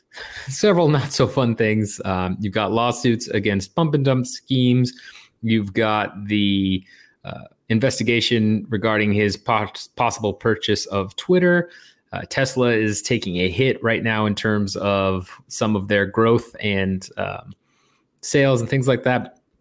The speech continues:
And you've got the autopilot issues. You've got some accusations against Musk.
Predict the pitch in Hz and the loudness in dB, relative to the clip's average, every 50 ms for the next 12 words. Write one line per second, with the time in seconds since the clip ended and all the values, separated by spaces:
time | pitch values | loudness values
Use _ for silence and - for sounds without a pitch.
0 | _ _ _ _ _ _ _ _ _ _ _ - - 113 107 95 107 101 98 - | _ _ _ _ _ _ _ _ _ _ _ -4 -2 0 0 2 0 -2 -2 -2
1 | 95 87 104 110 110 107 107 107 98 85 - _ _ _ - _ _ _ _ _ | -2 0 0 2 4 4 4 2 2 -2 -6 _ _ _ -20 _ _ _ _ _
2 | - - 117 110 107 107 107 101 - - - - - _ _ _ _ - - - | -6 -4 -2 0 2 4 2 2 0 -4 -14 -20 -20 _ _ _ _ -20 -20 -20
3 | - - - _ _ _ - - 117 - - - 113 110 110 110 110 107 101 - | -20 -20 -20 _ _ _ -4 -2 -2 0 0 2 2 4 4 4 4 2 2 0
4 | 110 98 95 104 104 104 95 - - 104 101 95 98 - 101 98 92 120 127 - | -4 -2 -2 -2 -2 -2 -2 -4 -4 -2 -2 -2 -2 -2 -2 -2 2 2 2 2
5 | - - 120 107 110 113 117 110 107 - 113 113 107 - - _ | 2 0 0 -2 0 -2 -2 -2 -2 -2 0 0 0 -2 -4 _